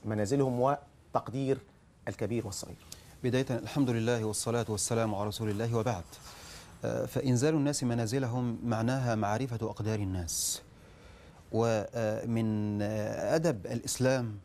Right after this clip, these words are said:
Speaker 2: أن، آه، جعل الإسلام أو حث على احترام الصغير أو احترام الكبير والعطف على الصغير،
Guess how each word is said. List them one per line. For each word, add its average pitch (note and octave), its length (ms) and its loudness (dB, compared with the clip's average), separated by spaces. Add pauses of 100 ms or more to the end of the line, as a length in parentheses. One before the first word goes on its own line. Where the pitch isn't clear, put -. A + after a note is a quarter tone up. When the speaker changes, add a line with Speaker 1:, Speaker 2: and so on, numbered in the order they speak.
(720)
Speaker 2:
أن، A#2 220 2 (100)
آه، A2+ 260 2
جعل C3 340 2
الإسلام B2 400 0
أو A#2+ 100 0
حث - 340 -4
على G#2 140 2
احترام A#2 420 0
الصغير A2 640 -2 (360)
أو A2+ 60 2
احترام B2+ 380 0
الكبير A2 460 -2 (640)
والعطف A2+ 500 2 (140)
على A#2 120 2
الصغير، A2 480 0